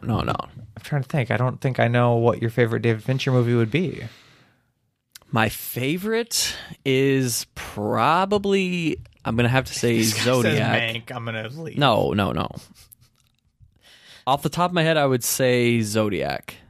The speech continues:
Speaker 2: That's fair. I would probably say, I mean, Zo-, Zodiac's top three for sure.
Speaker 1: Yeah. I'm thinking, like, the ones that I've given, I'm trying to think of the ones that I've given, like,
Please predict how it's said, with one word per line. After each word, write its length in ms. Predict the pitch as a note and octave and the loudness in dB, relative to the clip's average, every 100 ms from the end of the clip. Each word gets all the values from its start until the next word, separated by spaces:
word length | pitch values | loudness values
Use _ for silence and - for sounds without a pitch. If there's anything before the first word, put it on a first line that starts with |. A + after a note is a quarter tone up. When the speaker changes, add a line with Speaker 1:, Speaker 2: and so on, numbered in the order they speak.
| _ _ _ | _ _ _
Speaker 2:
That's 220 | - B2 - | -6 -6 -8
fair. 360 | A#2+ G#2 - _ _ _ _ _ _ _ _ - _ | -12 -12 -16 _ _ _ _ _ _ _ _ -20 _
I 120 | A#2+ | -4
would 100 | A#2+ | -4
probably 400 | A#2 B2+ A#2+ A#2+ | 2 2 2 0
say, 840 | A2+ - A2+ G#2+ G#2+ G#2+ G#2+ G#2+ G#2+ - _ _ | 0 0 2 4 4 2 2 0 -6 -14 _ _
I 80 | E3 | 0
mean, 160 | F3 E3 | 0 2
Zo-, 220 | E3 E3+ - | 0 -2 -2
Zodiac's 520 | D3 D#3 C#3+ A#2+ A#2 | 0 2 2 0 -2
top 200 | - D3+ | -6 -8
three 220 | - - A#2+ | -8 -10 -12
for 180 | - | -12
sure. 240 | G#2+ - - _ _ _ _ _ _ _ - | -10 -10 -12 _ _ _ _ _ _ _ -4
Speaker 1:
Yeah. 260 | - - - - _ _ _ - _ _ _ - - | 0 0 -2 -14 _ _ _ -20 _ _ _ -16 -4
I'm 160 | C3 C3+ | 0 0
thinking, 520 | F#3 F3+ F#3 F3+ E3+ | 0 0 2 2 2
like, 280 | - C#3+ - | 2 -2 0
the 100 | C3+ | 0
ones 240 | D3+ F3+ | 2 2
that 100 | G3+ | 2
I've 140 | D#3+ B2+ | 2 2
given, 360 | C#3 C#3 C3+ | 2 2 2
I'm 80 | - | 0
trying 120 | B2+ D#3 | 0 0
to 60 | |
think 100 | D3 | 2
of 80 | C3+ | 2
the 60 | A#2 | 4
ones 160 | A#2+ | 2
that 60 | A2+ | 2
I've 100 | A2 | 0
given, 160 | A#2 A2+ | 0 0
like, 300 | A#2 - | -2 -6